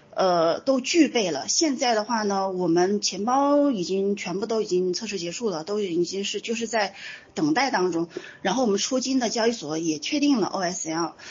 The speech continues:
包括它里面的S T O的这个，呃，交-，数字资产的交易平台啊，呃，这个月的话应该是会有一些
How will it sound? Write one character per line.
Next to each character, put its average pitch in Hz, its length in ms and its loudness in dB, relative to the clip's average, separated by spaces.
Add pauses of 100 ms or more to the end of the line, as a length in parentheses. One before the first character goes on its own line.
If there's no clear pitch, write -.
(180)
包 233 140 0
括 233 200 0
它 220 140 -4
里 180 100 4
面 170 120 6
的 175 60 2
S 208 220 -4
T - 200 -2
O 226 160 2
的 196 120 2
这 202 120 -4
个， 180 280 -4 (320)
呃， 156 260 -6
交-， 208 300 -2
数 254 180 -4
字 208 120 -2
资 214 180 -4
产 220 180 -6
的 - 140 -6
交 - 180 -4
易 202 60 -2
平 190 180 -4
台 - 200 -8
啊， 185 180 -6 (340)
呃， 160 240 -4
这 247 140 -4
个 233 60 4
月 220 200 2
的 202 60 -2
话 202 140 -2
应 196 100 0
该 214 100 0
是 226 140 -4
会 220 160 0
有 180 100 -2
一 185 100 -4
些 185 280 -6